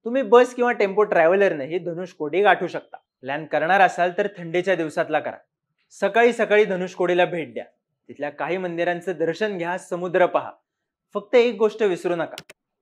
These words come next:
तिथल्या भिंती सुंदर असल्या तरी त्यांनी विध्वंस पाहिला. तिथं अंधार पडल्यानंतर काय होतं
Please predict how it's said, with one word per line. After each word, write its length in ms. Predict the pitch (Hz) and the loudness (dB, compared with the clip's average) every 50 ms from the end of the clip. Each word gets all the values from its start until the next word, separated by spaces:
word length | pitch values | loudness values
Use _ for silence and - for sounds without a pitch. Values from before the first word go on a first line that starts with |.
| _ _ | _ _
तिथल्या 260 | 135 131 135 147 156 151 | -18 -14 -8 -8 -8 -6
भिंती 300 | 147 143 143 135 170 156 | -6 -10 -10 -12 -14 -14
सुंदर 360 | - - 151 151 165 202 220 | -14 -16 -12 -2 2 4 4
असल्या 300 | 202 196 - 147 151 170 - - _ _ _ _ _ _ _ _ - | 4 4 0 -6 -8 -8 -8 -14 _ _ _ _ _ _ _ _ -6
तरी 160 | 160 175 175 | -4 -4 -2
त्यांनी 320 | 170 170 151 151 156 175 170 | -2 -4 -6 -4 -6 -6 -6
विध्वंस 380 | 160 160 151 170 170 170 165 | -6 -4 -4 -4 -4 -4 -2
पाहिला. 380 | 185 170 - 151 135 120 - - - _ _ _ _ _ _ _ _ _ _ - | -2 0 0 0 -4 -4 -10 -16 -20 _ _ _ _ _ _ _ _ _ _ -14
तिथं 180 | 214 - 240 | -6 -2 0
अंधार 300 | 226 214 202 202 208 214 | 0 0 0 2 0 2
पडल्यानंतर 600 | 208 214 208 202 208 208 208 208 208 185 226 214 - - - | 2 2 0 0 0 -2 -2 -2 -6 -4 -4 -4 -4 -6 -4
काय 180 | 196 196 220 | 2 2 4
होतं 300 | 220 196 - - 165 180 | 4 4 0 -2 -6 -8